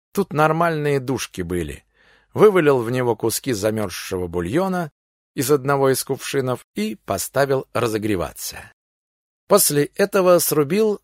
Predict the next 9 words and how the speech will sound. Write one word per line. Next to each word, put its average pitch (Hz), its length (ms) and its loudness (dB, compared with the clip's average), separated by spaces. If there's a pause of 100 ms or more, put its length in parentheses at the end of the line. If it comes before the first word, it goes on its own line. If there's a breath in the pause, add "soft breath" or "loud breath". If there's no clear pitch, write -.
(160)
четыре 151 440 0
слеги, 127 720 -4 (160)
установил 147 640 2
на 120 140 0
распорках, 143 800 -2 (140)
наложил 185 520 2
по 120 140 0
бокам 160 460 2 (100)
палок, 82 580 0